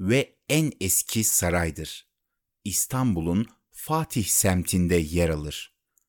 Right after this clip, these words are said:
Fatih Sultan Mehmet, İstanbul'u fethettiğinde bir saray yaptırmaya karar verir. Bu saray, İstanbul'un merkezi bir konumundadır. Üç yüz seksen yıla yakın bir süre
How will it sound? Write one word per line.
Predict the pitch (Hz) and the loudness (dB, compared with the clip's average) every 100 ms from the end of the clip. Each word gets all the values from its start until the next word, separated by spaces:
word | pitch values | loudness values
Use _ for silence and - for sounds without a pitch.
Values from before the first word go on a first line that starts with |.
| _ | _
Fatih | - - 113 117 135 117 | -12 -4 -4 -4 -4 -2
Sultan | - 110 - 110 98 | -2 -2 -2 0 2
Mehmet, | 87 69 82 95 - - _ _ _ - | 2 0 -2 -2 -4 -10 _ _ _ -6
İstanbul'u | 110 - 156 156 120 120 | -4 -2 0 0 2 0
fethettiğinde | - - 160 - 78 - 80 73 76 120 - _ _ - | 0 -4 -4 -4 -6 -8 -8 -6 -4 -4 -6 _ _ -10
bir | 123 165 | -2 2
saray | 165 - 95 98 95 | 2 2 2 2 2
yaptırmaya | 92 - - 90 90 95 - | 0 -2 -6 -2 0 0 -4
karar | - 92 90 90 78 | -4 0 2 2 0
verir. | 80 53 - - _ _ _ _ _ 92 | -10 -10 -12 -14 _ _ _ _ _ -6
Bu | 85 | 0
saray, | 87 90 85 90 95 _ _ _ - | 2 2 0 0 -2 _ _ _ -4
İstanbul'un | 120 - - 143 131 123 131 | 0 0 2 0 2 2 4
merkezi | 123 92 90 95 - 107 98 131 107 | 4 2 2 0 -2 -2 0 0 2
bir | 95 87 | 0 -2
konumundadır. | - 90 85 80 78 76 73 73 - _ _ _ _ _ _ | -2 -2 0 -2 -4 -8 -10 -12 -14 _ _ _ _ _ _
Üç | 160 - 160 | -6 -4 -6
yüz | - | -4
seksen | 151 135 - 151 135 | -2 -2 -2 0 0
yıla | 92 85 | 0 0
yakın | 82 87 - - 90 117 - | 0 -2 -2 0 0 0 -2
bir | 95 107 | 2 2
süre | - - 76 78 107 | 4 0 -2 -6 -8